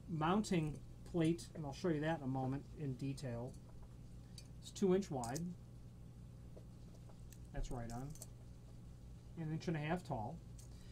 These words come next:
Now, a-, attaching it to the wall is by means of this small little wall clamp. Two screws are even provided.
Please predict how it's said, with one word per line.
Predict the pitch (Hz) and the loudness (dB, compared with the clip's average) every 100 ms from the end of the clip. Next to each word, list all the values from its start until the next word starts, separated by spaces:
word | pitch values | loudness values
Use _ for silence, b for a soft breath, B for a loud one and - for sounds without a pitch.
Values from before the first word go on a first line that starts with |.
| B - | B 2
Now, | 175 170 170 180 - - - | 8 10 10 8 2 -2 2
a-, | - - - - - - - | 2 0 -4 -8 -10 -6 -2
attaching | 180 208 226 226 208 | 2 4 4 6 6
it | 196 | 6
to | - | 6
the | 170 | 4
wall | 151 175 180 151 170 | 6 6 6 4 2
is | 139 | 2
by | 156 147 | 2 4
means | 160 170 165 | 6 6 6
of | 165 135 | 4 2
this | 139 135 - - - - | 2 0 -2 -8 -12 -12
small | - - 147 147 | -4 4 6 6
little | 156 151 143 - - - - - - - - - - - | 4 2 2 -2 -12 -14 -12 -12 -12 -12 -12 -12 -12 -10
wall | - 139 135 | 0 4 4
clamp. | 131 - 147 180 - - - - - - - - - - - - - | 4 2 2 2 0 -6 -12 -12 -10 -10 -10 -12 -12 -12 -12 -12 2
Two | 185 | 2
screws | 180 208 208 175 | 4 6 6 6
are | 151 | 4
even | 135 127 | 2 0
provided. | 123 139 123 117 123 180 | -2 -2 0 0 0 -2